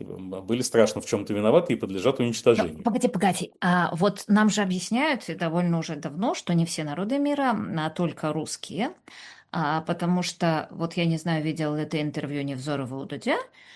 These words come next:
Speaker 2: но Невзоров очень прямо декларировал, что сейчас каждый, кто остался в режиме,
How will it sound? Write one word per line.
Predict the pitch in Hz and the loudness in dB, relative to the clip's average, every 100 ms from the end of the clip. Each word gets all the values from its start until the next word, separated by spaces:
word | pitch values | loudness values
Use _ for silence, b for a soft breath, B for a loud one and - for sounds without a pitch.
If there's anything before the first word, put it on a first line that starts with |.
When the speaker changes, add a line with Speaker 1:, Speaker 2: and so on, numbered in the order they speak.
| B | B
Speaker 2:
но | - 170 185 147 | 2 4 6 4
Невзоров | 147 135 240 440 427 - 214 | 0 0 2 2 -2 -4 -2
очень | 185 175 185 170 | -2 -2 0 -2
прямо | - 190 151 139 | 0 0 2 -2
декларировал, | 139 - 139 127 - 214 294 | -4 -6 -6 -6 -4 -4 -4
что | - - 131 | -8 -10 -10
сейчас | - 123 131 - | -8 -8 -8 -10
каждый, | - 170 147 - | -4 -2 0 -4
кто | - - | -12 -10
остался | 123 - - - - | -10 -10 -10 -10 -12
в | - | -10
режиме, | 151 277 480 | -6 -2 -4